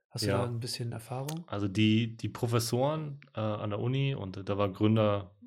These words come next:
Speaker 2: Gründung von Unternehmen auch tatsächlich eins, eins der meiner, meiner Schwerpunkte. Ähm, die haben immer gesagt, in England hat ein relativ gutes Syste-, System für Gründer. Ähm, da gibt's diese, diese englische Form Limited, ja,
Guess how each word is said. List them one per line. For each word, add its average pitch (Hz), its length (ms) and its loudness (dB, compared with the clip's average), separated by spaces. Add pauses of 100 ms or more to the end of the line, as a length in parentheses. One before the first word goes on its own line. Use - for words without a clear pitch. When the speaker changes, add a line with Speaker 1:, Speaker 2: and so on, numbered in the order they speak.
(140)
Speaker 2:
Gründung 110 400 2
von 101 220 -8
Unternehmen 104 480 -2
auch 92 160 -8
tatsächlich 95 400 -8
eins, 95 340 -10
eins 98 220 -10
der 92 240 -8
meiner, 95 300 -6
meiner 98 220 -4
Schwerpunkte. 101 580 -6 (500)
Ähm, 95 300 -2 (220)
die 95 60 -4
haben 113 120 4
immer 110 140 6
gesagt, 110 340 2
in 90 80 -8
England 117 640 0
hat 90 200 -8
ein 110 80 -4
relativ 104 760 -4 (420)
gutes 139 300 0
Syste-, 110 420 -2
System 117 480 -4
für 123 120 -2
Gründer. 143 500 -4 (260)
Ähm, 101 460 -2 (540)
da 95 120 -10
gibt's 104 200 -2
diese, 101 260 0
diese 95 360 0
englische 101 300 -4
Form 95 240 -4
Limited, 120 480 -2
ja, 107 300 -2